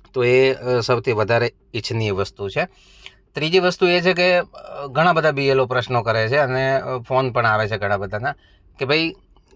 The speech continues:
કોઈ વ્યક્તિના પત્ની જે છે એનું નામ હાલ મતદાર યાદીમાં છે પણ બે હજાર બેમાં હતું નહીં,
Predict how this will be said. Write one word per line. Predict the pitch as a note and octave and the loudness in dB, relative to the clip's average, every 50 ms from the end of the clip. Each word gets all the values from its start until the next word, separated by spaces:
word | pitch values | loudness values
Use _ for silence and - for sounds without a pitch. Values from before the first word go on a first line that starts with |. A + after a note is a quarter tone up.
| - - - _ _ | -20 -20 -20 _ _
કોઈ | - D#3 D#3 D#3 | -2 0 0 0
વ્યક્તિના | C#3+ D3 C#3 C3 - - D#3 D3+ D3+ D#3 D#3+ D#3+ D#3+ D#3+ - - _ - _ _ _ | 0 0 -2 -2 -4 -6 -6 -2 0 2 2 2 2 0 -2 -6 _ -20 _ _ _
પત્ની | C3+ C3+ - _ C#3+ D3+ D3+ C#3+ | -4 -4 -4 _ -8 -6 -4 -2
જે | C3 C3+ B2+ | 0 0 0
છે | A2+ B2 | 2 0
એનું | A#2 A#2 B2 C3 C3+ B2+ | -2 -2 -2 -2 0 0
નામ | B2 B2+ C3 C3+ - | 2 2 0 0 -2
હાલ | - A2 A#2+ B2+ A#2+ | -2 -2 -2 0 0
મતદાર | A#2+ A#2 A2 A2 B2 A#2+ | -2 -4 -2 -2 -2 -2
યાદીમાં | B2 A#2+ A#2 B2 B2 C3 C3 | -2 -2 -2 -2 -2 -2 -2
છે | - D#3 C3+ | 0 -2 -2
પણ | A2+ B2+ A#2 A#2 | -2 -2 -4 -4
બે | A2+ A#2+ A#2+ | -2 -2 0
હજાર | A#2+ B2 A#2 | 0 -2 -2
બેમાં | G#2+ A2+ A2 A#2 A#2+ A2+ A2 | -2 -4 -2 0 0 0 0
હતું | A#2+ - D3 C#3+ | 0 -2 -2 0
નહીં, | D3 D3 A#2 - | 0 0 0 -2